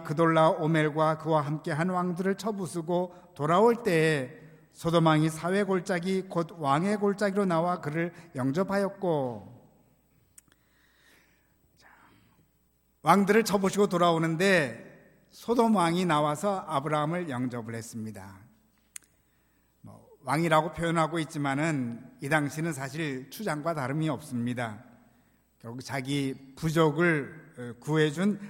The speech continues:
아브라함을 맞으러 나온 거죠. 아브라함은 사실 롯을 구하는 것이 목적이, 목적이었는데 소돔 왕이 혜택을 본 것입니다.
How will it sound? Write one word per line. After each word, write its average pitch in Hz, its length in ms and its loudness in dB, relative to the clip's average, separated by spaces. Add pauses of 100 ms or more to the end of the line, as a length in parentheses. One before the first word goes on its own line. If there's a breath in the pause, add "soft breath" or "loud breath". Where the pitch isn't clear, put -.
(120)
아브라함을 139 540 0
맞으러 151 340 -4
나온 113 320 -4
거죠. 143 380 -6 (2250 soft breath)
아브라함은 202 500 6
사실 180 360 2
롯을 185 280 4
구하는 170 320 4
것이 165 180 0
목적이, 156 460 0 (120)
목적이었는데 151 800 0
소돔 226 360 2
왕이 196 320 0
혜택을 123 720 -4
본 147 200 0
것입니다. 117 580 -4